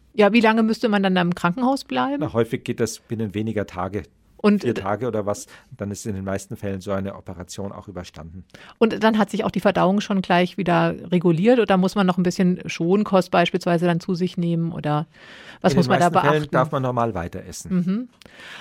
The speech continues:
Speaker 1: Also, äh, wir haben ja noch gar nicht über die Ursachen gesprochen. Interessant fand ich ja jetzt Ihren Hinweis, dass auch so Cra-, äh, Crash-Diäten dazu führen können, Gallensteine zu entwickeln.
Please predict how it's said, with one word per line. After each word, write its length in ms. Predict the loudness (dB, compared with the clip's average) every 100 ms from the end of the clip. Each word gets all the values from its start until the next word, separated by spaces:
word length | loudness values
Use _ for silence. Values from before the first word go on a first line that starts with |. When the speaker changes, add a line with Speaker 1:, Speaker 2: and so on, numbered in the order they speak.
| 0
Speaker 1:
Also, 160 | 4
äh, 640 | 4 2 2 4 4 2 -8
wir 360 | -8 0 2 4
haben 80 |
ja 80 | 2
noch 100 | 2
gar 160 | 0 -2
nicht 120 | -2
über 120 | -4
die 80 | -4
Ursachen 480 | 0 2 2 2 0
gesprochen. 400 | -2 -4 -2 -2
Interessant 420 | -2 -2 0 0
fand 220 | 0 0
ich 60 | 2
ja 80 | 0
jetzt 180 | 0
Ihren 140 | 0 0
Hinweis, 340 | 2 2 2
dass 160 | 0 -4
auch 140 | -4
so 140 | -4 -2
Cra-, 280 | 2 2
äh, 140 | 0 -6
Crash-Diäten 760 | 0 0 0 -4 -2 -2 0
dazu 260 | -2 0 -4
führen 420 | -4 -2 0 -2
können, 460 | -2 -2 -2 -4 -2
Gallensteine 600 | 0 0 0 0 0 0
zu 160 | -2
entwickeln. 480 | -2 -2 0 2 2